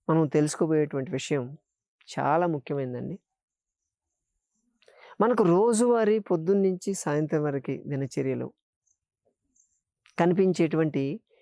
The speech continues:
కొన్ని కొన్ని చిన్న చిన్న ప్రాబ్లమ్స్, అంటే ఒళ్ళు నొప్పులు ఉండడం,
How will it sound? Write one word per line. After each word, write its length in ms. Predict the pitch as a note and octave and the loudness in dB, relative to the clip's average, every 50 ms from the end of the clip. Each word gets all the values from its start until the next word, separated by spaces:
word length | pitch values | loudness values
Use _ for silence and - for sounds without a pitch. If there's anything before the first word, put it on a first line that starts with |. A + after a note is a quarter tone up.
| _ _ - | _ _ 0
కొన్ని 160 | B3+ B3+ C4+ | 0 2 2
కొన్ని 180 | B3 C4+ A#3 G#3+ | 2 2 0 0
చిన్న 260 | - - B3+ C#4 C#4+ | 0 0 0 0 0
చిన్న 300 | C#4 - C4 C4 C4+ C4+ | 0 0 0 2 2 0
ప్రాబ్లమ్స్, 580 | - - F#3 E3+ D3+ - C3+ - - - - - - - - _ _ _ _ _ _ _ _ _ _ _ _ _ _ _ _ _ _ _ - | 0 0 0 0 0 0 -4 -6 -6 -10 -14 -14 -16 -16 -18 _ _ _ _ _ _ _ _ _ _ _ _ _ _ _ _ _ _ _ -4
అంటే 240 | D3 C#3+ C#3+ D3 C#3+ F#3 - _ _ _ _ _ _ _ _ _ _ _ _ _ _ _ _ _ _ _ _ - - _ D3 | -4 0 0 0 -2 -2 -6 _ _ _ _ _ _ _ _ _ _ _ _ _ _ _ _ _ _ _ _ -20 -8 _ 2
ఒళ్ళు 160 | D3+ D#3 E3 | 4 4 4
నొప్పులు 320 | D#3+ D3+ - - C#3+ C#3 | 4 2 2 2 2 2
ఉండడం, 280 | C3 C3 C3+ C3 C3 | 2 0 -2 -4 -6